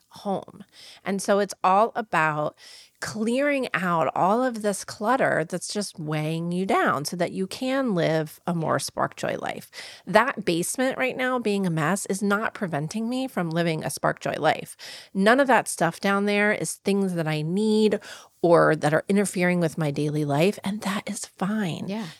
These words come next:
Speaker 1: That is good enough-ish.
Speaker 2: And if it starts to impact your ability to get anything done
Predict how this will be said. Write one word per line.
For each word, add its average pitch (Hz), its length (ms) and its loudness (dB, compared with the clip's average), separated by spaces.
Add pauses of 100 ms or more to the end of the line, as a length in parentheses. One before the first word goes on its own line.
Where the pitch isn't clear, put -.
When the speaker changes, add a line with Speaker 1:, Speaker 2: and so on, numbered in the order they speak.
(100)
Speaker 1:
That 190 240 -4
is 190 160 -6
good 170 340 -2
enough-ish. - 1040 -8 (100)
Speaker 2:
And 180 460 2
if 165 160 0
it 147 120 -2
starts - 680 0
to 135 640 -2 (460)
impact 160 680 0
your 156 320 0
ability 196 480 2
to 160 120 0
get 160 180 2
anything 156 420 -2
done 175 480 2